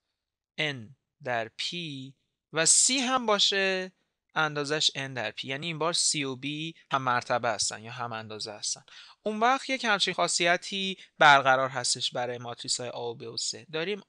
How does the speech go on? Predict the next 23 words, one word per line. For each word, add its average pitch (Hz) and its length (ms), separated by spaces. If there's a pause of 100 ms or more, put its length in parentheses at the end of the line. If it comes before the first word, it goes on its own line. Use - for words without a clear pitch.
(120)
آ 185 160 (1120)
در 131 240
بی 135 260
به 127 100
علاوه 120 440
سی 156 760 (1120)
مساوی 151 400
هستش 170 340
با 151 120
چی؟ 185 220
حتماً 151 200
همتون 139 420
حدس 131 260
می‌زنید. 110 460
آ 165 240
در 226 240
بی 202 480 (540)
به 143 60
علاوه 175 1120 (360)
آ 143 180
در 131 180
سی. - 400 (600)
درسته؟ 120 520